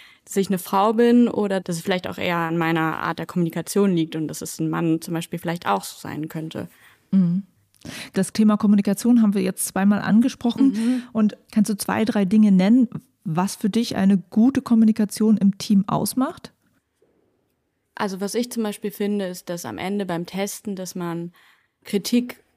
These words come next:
Speaker 1: einstecken kann, auf jeden Fall.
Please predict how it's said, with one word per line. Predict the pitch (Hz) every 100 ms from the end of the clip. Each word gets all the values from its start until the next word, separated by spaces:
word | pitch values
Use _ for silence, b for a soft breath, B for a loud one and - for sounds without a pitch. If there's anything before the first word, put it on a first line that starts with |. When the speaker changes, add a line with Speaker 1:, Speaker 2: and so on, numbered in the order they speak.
| _ _ _ -
Speaker 1:
einstecken | 196 240 247 269 269 262
kann, | 240 254 269 269
auf | 247 254
jeden | 254 254
Fall. | 254 254 254